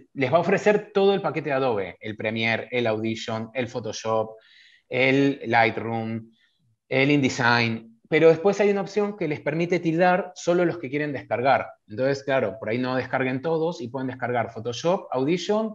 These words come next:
y Premiere. Y hacer la prueba. Y hacer la prueba. A, a Photoshop, que es el gimp,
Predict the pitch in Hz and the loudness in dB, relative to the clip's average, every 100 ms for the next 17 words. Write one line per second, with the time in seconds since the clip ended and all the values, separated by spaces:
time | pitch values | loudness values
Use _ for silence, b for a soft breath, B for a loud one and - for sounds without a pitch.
0 | - 127 123 120 120 120 117 117 113 90 | -10 -8 -6 -6 -6 -6 -6 -4 -4 -4
1 | - _ _ _ _ _ _ _ _ _ | -8 _ _ _ _ _ _ _ _ _
2 | _ - 147 120 143 123 113 104 95 - | _ -4 -2 2 2 2 0 -2 -4 -12
3 | _ _ _ _ _ _ _ _ 117 117 | _ _ _ _ _ _ _ _ -10 -6
4 | 113 107 107 92 - _ _ _ _ _ | -4 -4 -6 -8 -12 _ _ _ _ _
5 | _ _ _ _ _ _ _ _ _ _ | _ _ _ _ _ _ _ _ _ _
6 | _ _ _ _ _ - 117 120 117 123 | _ _ _ _ _ -8 -6 -6 -4 -2
7 | 123 123 175 - - 127 120 120 131 160 | 0 4 4 2 -2 -4 -2 0 2 2
8 | 226 - - | 2 0 -10